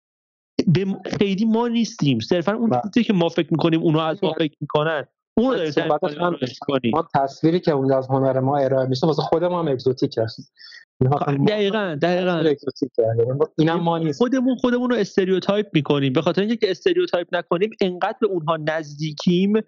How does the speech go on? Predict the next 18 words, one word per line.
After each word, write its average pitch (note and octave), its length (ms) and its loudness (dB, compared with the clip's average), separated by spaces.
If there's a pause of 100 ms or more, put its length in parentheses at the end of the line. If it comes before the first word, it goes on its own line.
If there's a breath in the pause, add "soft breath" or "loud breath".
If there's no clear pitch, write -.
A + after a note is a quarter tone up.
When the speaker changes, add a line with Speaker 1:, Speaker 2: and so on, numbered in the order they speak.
(400 soft breath)
Speaker 1:
که - 80 -2
واسه‌شون F#3 360 0
اهمیت E3+ 440 0
دیگه F#3+ 160 0
نداره. F#3+ 300 2
میگه: D3 140 0
"خب F#3 120 0
ما F#3+ 100 2
که G3+ 80 0
آلردی E3+ 320 0
اینو G#3 140 2
داریم G#3+ 260 0
اینجا، D3 220 -2
واسه G#3+ 160 -2
چی D#3+ 160 -2
بیایم F#3 280 -4 (100)
سراغ C3+ 320 0
این؟" A#2+ 340 -2